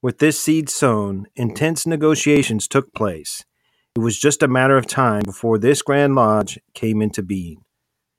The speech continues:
The three Grand Lodges initially tried to steer the negotiations in the direction of a united Grand Lodge, but on the twenty-second of April nineteen sixty-one,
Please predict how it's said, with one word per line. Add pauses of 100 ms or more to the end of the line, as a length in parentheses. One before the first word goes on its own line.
(360)
The
three
Grand
Lodges
initially
tried
to
steer
the
negotiations (400)
in
the
direction
of
a
united
Grand
Lodge,
but
on (340)
the
twenty-second
of
April
nineteen
sixty-one,